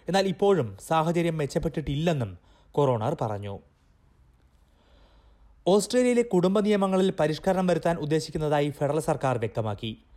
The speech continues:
ഇതിനായി കരട് ഫാമിലി ലോ സർക്കാർ പ്രസിദ്ധീകരിച്ചു. അച്ഛനും അമ്മയും വേർപിരിയുന്ന സാഹചര്യങ്ങളിൽ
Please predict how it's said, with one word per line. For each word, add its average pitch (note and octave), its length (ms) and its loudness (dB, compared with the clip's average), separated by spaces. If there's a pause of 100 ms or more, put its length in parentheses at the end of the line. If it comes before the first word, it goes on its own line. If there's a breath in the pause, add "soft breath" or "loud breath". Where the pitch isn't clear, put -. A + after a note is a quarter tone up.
(320 soft breath)
ഇതിനായി D3+ 440 -2 (360 soft breath)
കരട് F3+ 280 2
ഫാമിലി E3+ 460 0
ലോ C3 260 0 (160)
സർക്കാർ D3 300 0
പ്രസിദ്ധീകരിച്ചു. A#2 760 -4 (680 soft breath)
അച്ഛനും G#3+ 400 2
അമ്മയും G3 340 2
വേർപിരിയുന്ന F3 520 2
സാഹചര്യങ്ങളിൽ D#3+ 680 -2